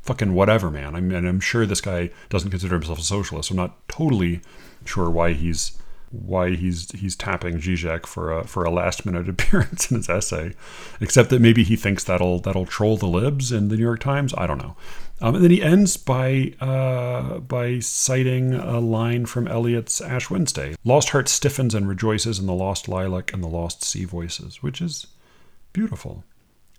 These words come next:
And then he, he says, "That leaves us in the somber position of Eliot Speke in Ash Wednesday, mourning the absence of something he cannot name." So we're mourning the absence of something we cannot name.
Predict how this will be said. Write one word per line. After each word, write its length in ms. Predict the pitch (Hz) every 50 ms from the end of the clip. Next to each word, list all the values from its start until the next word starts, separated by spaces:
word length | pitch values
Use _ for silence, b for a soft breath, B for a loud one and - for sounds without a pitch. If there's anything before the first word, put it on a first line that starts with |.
| - - -
And 160 | 104 98 101
then 100 | 110 110
he, 500 | 92 85 113 113 113 113 110 110 - -
he 120 | - 127 113
says, 240 | - 120 117 95
"That 220 | - - 117 - -
leaves 200 | 127 127 131 131
us 140 | 131 - 131
in 60 | 123
the 60 | 113
somber 240 | - 120 123 120 117
position 360 | 101 104 98 110 - - 107
of 80 | 92 98
Eliot 200 | 98 98 95 -
Speke 220 | - 151 139 139
in 320 | 127 120 113 120 90 90
Ash 220 | 95 95 87 - -
Wednesday, 340 | 151 139 - 143 135 123 131 B B B B
mourning 440 | 107 104 110 131 151 160 151 147 135
the 120 | 117 117 -
absence 480 | - 104 120 123 - - 120 - -
of 80 | 90 -
something 400 | - - 117 113 - 123 113 82
he 120 | 95 90
cannot 500 | - - - 117 120 117 113 113 - 90
name." 380 | 87 87 82 71 71 85 95 - - - - - _ _ _ _ _ _ - b b b b b b b b b b b b b b b b
So 160 | - - 92 78
we're 240 | 98 117 127 127 117
mourning 380 | 107 104 110 117 113 117 117
the 120 | 104 101 95
absence 380 | 95 95 95 - - 104 -
of 80 | 98 -
something 320 | - - 101 92 101 95
we 100 | 92 90
cannot 400 | 90 - - 104 98 92 90 82
name. 420 | 80 78 73 65 57 57 58 -